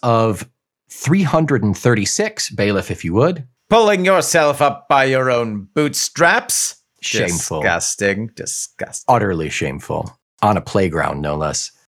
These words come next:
Speaker 1: Next, one minor count of one hundred and twelve.
Speaker 2: Bleeding the weed.
Speaker 1: And, uh,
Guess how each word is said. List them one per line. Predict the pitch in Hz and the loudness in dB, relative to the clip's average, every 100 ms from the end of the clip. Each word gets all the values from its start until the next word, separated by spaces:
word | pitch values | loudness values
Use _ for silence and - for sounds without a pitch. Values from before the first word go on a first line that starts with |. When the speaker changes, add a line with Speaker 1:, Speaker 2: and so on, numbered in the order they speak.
| _ _ _ - | _ _ _ -4
Speaker 1:
Next, | - 151 139 - - - - | 2 2 2 -4 -8 -10 -2
one | 131 165 185 185 156 139 | 2 4 4 2 2 4
minor | 147 175 175 151 | 2 2 2 0
count | 127 - 160 135 135 - - _ _ _ - | -2 0 2 2 -2 -6 -8 _ _ _ -2
of | 120 117 110 110 107 95 - - - | 2 2 2 0 0 -4 -8 -14 -4
one | 127 120 127 | 2 4 4
hundred | 120 131 131 120 107 | 2 2 2 2 0
and | - 104 92 - | 0 -2 -2 -6
twelve. | - - 127 101 71 73 78 110 - - _ - | -8 0 2 2 0 -6 -8 -10 -12 -18 _ 0
Speaker 2:
Bleeding | 320 320 277 190 156 147 147 | 4 4 4 4 4 0 -2
the | 139 160 | 2 2
weed. | 127 208 202 151 202 220 139 - _ - | 2 0 0 -2 -2 0 0 -2 _ 0
Speaker 1:
And, | 143 135 127 123 117 | 2 2 0 0 2
uh, | 123 117 | 2 0